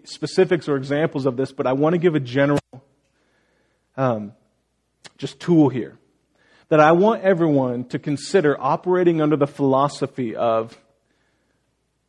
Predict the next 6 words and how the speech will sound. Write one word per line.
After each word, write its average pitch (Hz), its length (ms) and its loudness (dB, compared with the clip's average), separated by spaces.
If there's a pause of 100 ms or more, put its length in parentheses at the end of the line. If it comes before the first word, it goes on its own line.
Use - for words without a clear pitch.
(120)
engaging 170 560 2
people 147 540 0
starting 196 580 2
from 208 180 0
the 196 60 0
position 135 720 -2